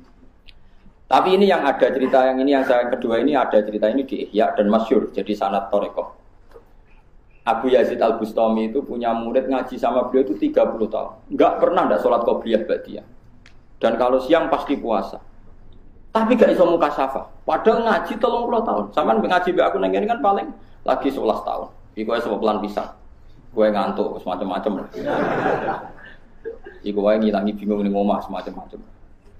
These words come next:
Telung puluh tahun. Sholat qobliyah, poso terus, tapi ndak bisa mukasyafah. Padahal dia pengagum Abu Yazid Al Bustami. Siapa yang ndak kenal Abu Yazid siapa? Al Bustami.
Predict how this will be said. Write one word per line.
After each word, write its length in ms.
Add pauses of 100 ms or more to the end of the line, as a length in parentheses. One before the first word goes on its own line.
(1120)
Telung 320
puluh 80
tahun. 280 (840)
Sholat 400
qobliyah, 480
poso 240
terus, 160
tapi 240
ndak 160
bisa 160
mukasyafah. 480 (2000)
Padahal 400
dia 160
pengagum 480
Abu 160
Yazid 240
Al 80
Bustami. 400
Siapa 320
yang 80
ndak 160
kenal 240
Abu 80
Yazid 240
siapa? 320 (400)
Al 160
Bustami. 480